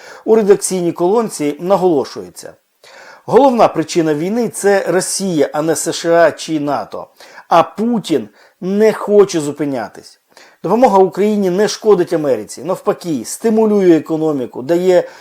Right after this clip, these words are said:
розвіддані та сприяє розвитку нових технологій. Якщо Путін виграє, це посилить Китай і ослабить Сполучені Штати. Падіння України не можна списувати на інших чи вважати дрібницею.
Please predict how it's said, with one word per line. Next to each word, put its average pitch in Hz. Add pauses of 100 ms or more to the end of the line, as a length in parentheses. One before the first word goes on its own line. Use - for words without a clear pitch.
(120)
розвіддані 170
та 160
сприяє 165
розвитку 160
нових 151
технологій. 135 (460)
Якщо 196
Путін 147
виграє, 151
це 214
посилить 175
Китай 151
і 208
ослабить 151
Сполучені 135
Штати. - (540)
Падіння 202
України 180
не 196
можна 185
списувати 151
на 151 (320)
інших 190
чи 170
вважати 143
дрібницею. 147